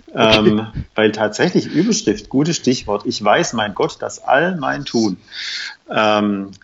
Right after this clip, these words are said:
Speaker 2: das ist tatsächlich schon zumindest der erste Teil einer Überschrift fürs, fürs ganze Lied,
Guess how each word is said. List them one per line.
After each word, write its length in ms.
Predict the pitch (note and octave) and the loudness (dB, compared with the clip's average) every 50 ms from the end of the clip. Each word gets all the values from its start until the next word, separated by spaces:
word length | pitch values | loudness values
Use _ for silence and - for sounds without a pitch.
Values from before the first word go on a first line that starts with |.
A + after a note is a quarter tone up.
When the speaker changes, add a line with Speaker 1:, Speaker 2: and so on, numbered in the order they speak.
| _ _ _ | _ _ _
Speaker 2:
das 160 | - C3+ C3+ | -2 0 0
ist 140 | E3+ D#3 - | -2 -4 -2
tatsächlich 640 | - D#3 - - - - - C#3 D#3+ F3 F3 - - | 0 0 0 -2 -4 -4 -2 -2 -2 -2 -6 -6 -4
schon 180 | - D3 C3+ C3 _ _ _ _ _ - C3 | -4 -4 -6 -6 _ _ _ _ _ -10 -10
zumindest 420 | A#2 - B2+ C3 C3+ C3 B2+ - | -6 -6 -4 -4 -4 -4 -6 -6
der 80 | - - | -6 -4
erste 340 | - B2+ C#3+ D3 - - D3+ | 0 0 0 0 0 -2 -6
Teil 300 | - A#2 A2+ B2 C3+ C3+ | -4 -2 -2 -2 0 0
einer 280 | - A2 G#2+ A2 - B2+ _ _ | 0 0 0 -2 -4 -8 _ _
Überschrift 640 | - C3 C3 D3 D#3+ D#3 - - D3+ C#3 C#3+ - - | -4 -2 -2 -2 -2 -2 -2 -2 -2 -2 -4 -4 -6
fürs, 220 | A#2+ G#2 - - - | -6 -6 -6 -8 -10
fürs 280 | - - A2 - - | -8 -6 -6 -6 -4
ganze 420 | - G#2 G#2 G#2+ G#2+ - G#2 F#2 F2+ - _ - | -2 0 0 0 0 -2 -4 -4 -6 -8 _ -4
Lied, 340 | F#2+ G#2 D3 F#3 F#3 - | 0 2 2 2 0 -2